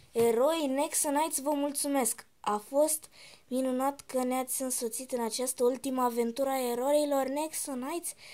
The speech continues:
Citiți și alte reviste Lego, în ele găsiți nenumărate alte aventuri. Suntem siguri că veți trăi experiențe uimitoare. Ce? Asta e ultima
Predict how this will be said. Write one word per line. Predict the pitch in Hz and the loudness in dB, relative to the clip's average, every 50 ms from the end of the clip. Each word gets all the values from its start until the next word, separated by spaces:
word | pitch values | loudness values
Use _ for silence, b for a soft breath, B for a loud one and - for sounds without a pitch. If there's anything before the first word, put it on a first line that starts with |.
| B B B B B B B | B B B B B B B
Citiți | - - - 269 277 - 311 330 - | -10 -8 -8 -8 -6 -6 -4 -2 0
și | - 302 | 2 2
alte | 294 311 311 - 311 | 2 0 0 0 0
reviste | 302 294 294 277 294 302 294 - - | 0 0 0 0 -2 -4 -4 -2 -2
Lego, | 254 262 302 339 349 330 311 285 | -2 -2 -2 -2 -2 -2 -2 -2
în | 269 262 262 262 262 262 - - - | 0 -2 -2 -4 -6 -8 -10 -8 -6
ele | 262 269 285 285 | -4 -2 -2 -2
găsiți | 277 269 277 254 - - 311 - - - - B B B B B B B | -2 -2 -4 -4 -4 -6 -8 -8 -10 -10 -10 B B B B B B B
nenumărate | 277 262 262 262 262 262 269 285 294 294 302 294 285 285 - 269 | -2 -2 0 0 0 2 4 6 6 6 6 6 4 2 0 0
alte | 254 269 277 285 277 - 285 | 2 2 2 2 2 2 4
aventuri. | 277 262 254 247 240 233 226 208 220 277 294 311 302 311 302 B B B B | 4 4 4 4 4 4 4 2 -2 -2 0 0 0 0 -4 B B B B
Suntem | B - - 269 269 262 254 254 | B -8 -8 -6 -4 -2 -2 -2
siguri | 254 - - 302 277 311 302 294 | -2 -4 -4 -4 -2 -2 -4 -2
că | - 294 | 0 -2
veți | 262 254 277 269 - - | 0 0 0 -2 -2 -4
trăi | - - 247 269 | -2 -2 0 0
experiențe | 285 285 - - - 254 254 285 294 294 - 302 | -2 -2 -6 -6 -4 -2 0 0 -2 -2 -4 -4
uimitoare. | 294 285 294 285 277 - - 277 262 220 202 180 180 - _ _ B B B B B B B B B B B B B - - _ | -4 -2 -4 -4 -4 -2 0 2 2 2 0 -4 -8 -12 _ _ B B B B B B B B B B B B B -20 -8 _
Ce? | - - - - 508 508 494 494 508 508 494 480 440 | 6 8 8 10 10 8 8 8 6 6 6 6 6
Asta | 427 427 - 453 | 6 6 8 10
e | 453 427 403 453 523 508 | 12 12 12 12 12 12
ultima | 480 494 480 480 494 466 466 453 | 12 12 12 12 12 12 10 6